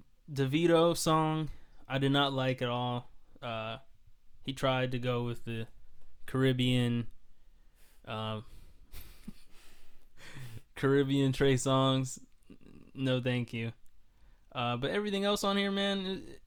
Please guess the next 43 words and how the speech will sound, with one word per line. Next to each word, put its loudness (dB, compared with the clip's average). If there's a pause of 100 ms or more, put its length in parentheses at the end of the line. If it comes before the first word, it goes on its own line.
(120)
it's -2
solid. 2 (560)
You -2
know, 2
like 4
I 0
said, 2
you 2
know 6
what 6
you're 2
getting. 4 (760)
Nothing 2
was 2
that 4
different 6
from 0
one 4
another. 0 (600)
That's -2
one 0
thing 2
I 4
think 0
has 0
been 0
the 4
knock 0
on 2
Trey, 2
where -2 (420)
a -4
lot 2
of 2
his 0 (600)
sex 0
songs 2
that 0
aren't 2
singles 0
sound 2
the 2
same. -2